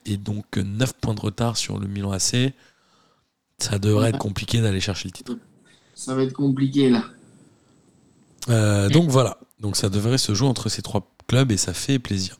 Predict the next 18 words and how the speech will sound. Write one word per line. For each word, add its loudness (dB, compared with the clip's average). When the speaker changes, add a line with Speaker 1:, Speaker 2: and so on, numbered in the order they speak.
Speaker 1:
En 6
Allemagne, 4
le 2
R 4
B 4
Leipzig 2
a 2
gagné. 2
Il -2
y 0
a 0
eu 4
un 2
but -4
de -2
Christopher -4
Nkunku -8
encore. -2